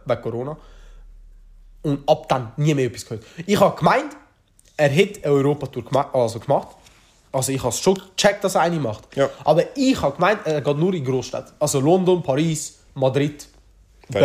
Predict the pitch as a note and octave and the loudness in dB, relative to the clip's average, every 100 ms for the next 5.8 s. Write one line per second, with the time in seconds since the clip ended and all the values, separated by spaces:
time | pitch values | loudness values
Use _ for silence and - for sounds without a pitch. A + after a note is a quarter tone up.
0 | C3 B2+ G#2 - G#2+ G2 - D#3+ A#2 - | 4 0 -4 -10 -12 -8 0 0 0 -6
1 | - - C#3+ - A2 - _ _ _ _ | -8 0 0 -2 -14 -16 _ _ _ _
2 | _ _ _ _ _ _ _ _ - F#3 | _ _ _ _ _ _ _ _ 4 4
3 | E3 C3+ A2+ G#2+ - _ _ _ _ - | 2 -4 -6 -10 -14 _ _ _ _ 4
4 | D#4+ F4+ - E3+ F#3+ D3 D#3+ C4 - - | 4 4 -2 0 2 2 2 0 0 -4
5 | - - - D#3 C#3 A3+ E4+ | -6 -12 -4 -2 2 2 2